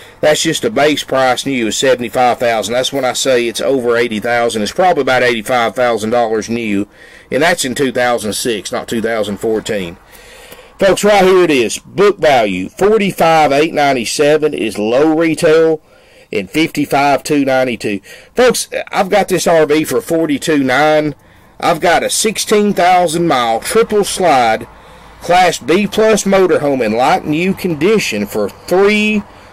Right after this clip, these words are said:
thousand dollars under N A D A low retail. And if you read the fine print in the N A D A,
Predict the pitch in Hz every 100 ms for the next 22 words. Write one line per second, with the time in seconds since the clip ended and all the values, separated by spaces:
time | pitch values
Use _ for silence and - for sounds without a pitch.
0 | - 165 175 170 156 147 143 151 175 165
1 | 135 123 143 156 139 123 120 147 143 139
2 | 127 160 139 123 131 165 160 156 135 143
3 | 143 196 208 233 214 208 151 160 175 175
4 | 156 170 170 156 - 123 113 143 139 139
5 | 135 110 95 87